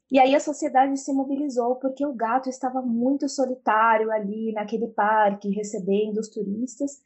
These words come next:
E aí a própria comunidade começou a se mobilizar pra fazer as namoradas do gato. Então, você vai chegar lá e vai ter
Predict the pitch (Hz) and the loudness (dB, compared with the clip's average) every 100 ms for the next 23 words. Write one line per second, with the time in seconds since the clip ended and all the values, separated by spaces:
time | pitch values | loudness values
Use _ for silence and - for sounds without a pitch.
0 | _ _ _ _ - 262 254 262 262 254 | _ _ _ _ 4 6 8 6 6 4
1 | 262 320 330 302 302 240 220 220 247 262 | 4 2 -4 -4 -2 0 0 0 -2 -4
2 | 247 240 240 240 240 254 240 254 269 233 | -4 -4 0 -2 0 -4 -4 -2 0 2
3 | 226 247 254 262 233 247 247 240 269 302 | 2 0 -4 -2 -2 -2 0 0 2 4
4 | 254 226 277 277 294 254 285 220 214 208 | 4 2 2 2 0 0 0 2 2 0
5 | 208 208 202 233 247 220 - 240 226 220 | 0 -4 -2 -2 -4 -6 2 2 4 0
6 | 269 311 285 277 262 208 208 208 - 220 | 0 -2 -2 0 2 2 2 -2 -2 2
7 | 196 202 214 | 2 2 -2